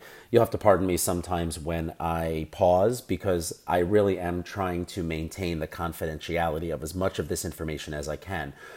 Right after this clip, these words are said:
So sometimes I pause and make sure I'm not giving away any identifying markers. It is not because I'm embarrassed or I'm ashamed. I'm actually quite proud and fully out there in my lifestyle. But the partners who I see are not necessarily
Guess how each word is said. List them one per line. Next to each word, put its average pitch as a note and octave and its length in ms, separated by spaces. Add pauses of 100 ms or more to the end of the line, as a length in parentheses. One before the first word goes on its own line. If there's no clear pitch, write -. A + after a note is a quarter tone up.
(140)
So - 120
sometimes C#3+ 420
I A2+ 80
pause F#2 400
and F2+ 100
make F2 160
sure F#2+ 120
I'm E2+ 60
not E2 220
giving E2+ 240
away E2+ 200
any E2+ 220
identifying D#2+ 800
markers. D#2+ 540 (340)
It C#3+ 140
is B2+ 180
not B2 480
because G2 720
I'm F#2 220
embarrassed F2+ 540
or - 60
I'm E2+ 200
ashamed. E2 440
I'm D3 140
actually B2+ 340
quite G2+ 340
proud D#2 520
and E2+ 200
fully F#2 360
out E2+ 300
there E2+ 160
in D#2+ 100
my D2+ 120
lifestyle. D2+ 640 (380)
But C3 380 (260)
the C3+ 80
partners D3+ 580
who C#3 200
I G#2+ 160
see F#2 720
are F#2+ 120
not F#2 260
necessarily E2 1000